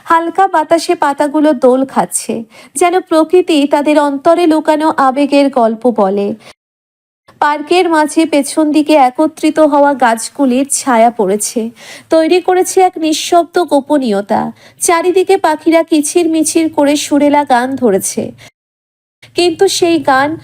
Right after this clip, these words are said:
আহমেদের কানে যাচ্ছে না, কারণ তার কানে তো এখন প্রখর এক গানের সুর বাজছে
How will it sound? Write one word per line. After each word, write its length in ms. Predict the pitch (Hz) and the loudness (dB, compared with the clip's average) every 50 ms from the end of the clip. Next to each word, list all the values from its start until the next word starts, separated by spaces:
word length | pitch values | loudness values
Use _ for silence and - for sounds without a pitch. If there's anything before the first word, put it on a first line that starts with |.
| _ _ _ | _ _ _
আহমেদের 600 | - 269 269 262 302 302 302 320 254 311 320 294 | -2 -2 0 0 0 0 0 0 0 0 -2 0
কানে 280 | - 269 233 233 240 | 0 -2 -2 0 -2
যাচ্ছে 480 | 233 254 220 196 - - - - 233 208 | 0 0 0 0 0 -4 -6 -4 -4 -4
না, 240 | 208 208 214 220 226 - - - _ _ | -2 -4 -6 -6 -8 -10 -16 -20 _ _
কারণ 360 | - 330 311 311 349 381 381 | -2 0 0 0 -2 -2 -2
তার 220 | 359 - 381 381 381 | 2 2 2 2 2
কানে 340 | - 349 311 302 311 330 | 0 -2 -2 0 -2 -2
তো 120 | 294 - 359 | 0 2 2
এখন 360 | 349 339 339 - 359 330 330 | 2 2 2 0 -4 -4 -4
প্রখর 460 | 294 - 302 302 302 - 311 320 320 311 | 0 0 0 0 2 0 0 2 2 2
এক 180 | - 302 302 285 294 - | 2 0 -2 -2 0 0
গানের 320 | 269 247 240 254 269 277 | 0 0 2 0 -2 -2
সুর 380 | 269 - - - 262 254 247 262 | -2 -4 -4 -2 0 0 0 0
বাজছে 600 | 254 220 202 196 190 - - - 226 208 214 | 0 0 0 -2 -4 -8 -6 -4 -4 -4 -4